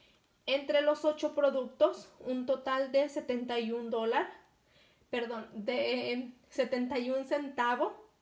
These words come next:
cada uno. Am, también la otra cosa que agarré fueron los cepillos de dientes de Oral-B. Estos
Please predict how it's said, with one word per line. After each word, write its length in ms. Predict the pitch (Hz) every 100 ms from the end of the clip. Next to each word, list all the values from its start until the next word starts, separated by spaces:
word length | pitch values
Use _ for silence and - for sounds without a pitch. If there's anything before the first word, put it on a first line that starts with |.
| _ _ _ _ _ _
cada 340 | 240 233 233
uno. 320 | 226 214 196 202 - _ _ _ _ _ _ _ _ - _ - _ - - - _ _ _ _ _ _ 262
Am, 480 | 269 262 254 247 - -
también 580 | 277 269 269 277 285 320
la 160 | 320
otra 340 | 302 285 320 311
cosa 300 | 277 277 285
que 120 | 285
agarré 520 | 269 277 269 254 269
fueron 640 | - - 262 254 254 262 254 - - - -
los 360 | 247 254 285
cepillos 580 | 285 277 269 247 254 254
de 140 | 233 226
dientes 640 | 220 226 220 285 359 - - -
de 220 | 220 226
Oral-B. 500 | 226 226 226 220 233 294 359 - - - - - - - - - - -
Estos 500 | 269 320 - 339 359